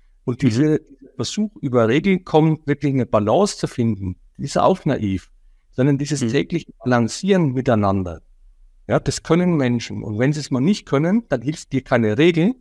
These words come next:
Speaker 1: sondern da kommt Führung
Speaker 2: Mhm.
Speaker 1: ins Spiel. Und das ist das Gleiche wie mit Vertrauen oder Kontrolle, ja.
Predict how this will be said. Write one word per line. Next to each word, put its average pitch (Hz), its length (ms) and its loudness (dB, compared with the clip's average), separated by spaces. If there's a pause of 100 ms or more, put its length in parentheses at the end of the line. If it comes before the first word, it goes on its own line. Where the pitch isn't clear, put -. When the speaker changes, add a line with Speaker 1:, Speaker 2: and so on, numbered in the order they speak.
(160)
Speaker 1:
sondern 123 200 0
da 117 60 0
kommt - 240 -10
Führung 180 280 0
Speaker 2:
Mhm. 131 60 2
Speaker 1:
ins 120 100 -4
Spiel. - 360 -20 (720)
Und 110 100 -2
das 135 140 2
ist 165 180 -2
das 147 140 -2
Gleiche 151 420 2
wie 160 60 0
mit 160 360 -4
Vertrauen 139 500 2
oder 151 180 0
Kontrolle, 156 600 0
ja. 120 240 -4